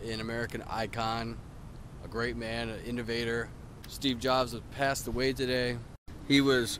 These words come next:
fifty-six. Fifty-six.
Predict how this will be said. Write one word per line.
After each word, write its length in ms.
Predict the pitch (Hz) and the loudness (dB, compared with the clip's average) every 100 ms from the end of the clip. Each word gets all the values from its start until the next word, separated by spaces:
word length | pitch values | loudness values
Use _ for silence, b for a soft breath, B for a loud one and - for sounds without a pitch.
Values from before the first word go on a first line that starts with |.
| - | -8
fifty-six. 1040 | - 175 - 139 - 165 143 - - - - - - - - - - - - - - | 2 4 4 2 6 8 8 6 -2 -2 -6 -12 -14 -12 -12 -12 -12 -12 -12 -14 4
Fifty-six. 840 | 202 202 190 - - 156 - - | 6 6 2 2 6 6 4 -8